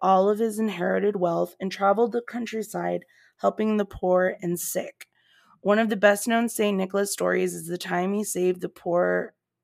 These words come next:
three poor sisters from being sold into slavery, slavery or prostitution.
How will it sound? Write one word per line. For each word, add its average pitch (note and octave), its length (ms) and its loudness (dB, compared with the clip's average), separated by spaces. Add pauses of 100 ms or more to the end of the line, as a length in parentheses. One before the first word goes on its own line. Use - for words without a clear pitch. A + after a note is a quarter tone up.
(100)
three A#3+ 260 2
poor G#3+ 260 -2
sisters F3+ 460 -2
from F#3 200 -2
being F#3 220 -2
sold F#3 440 -2 (460)
into G3 260 -2
slavery, G3+ 720 -2
slavery B3 800 0
or F#3 600 4
prostitution. G3+ 1040 -2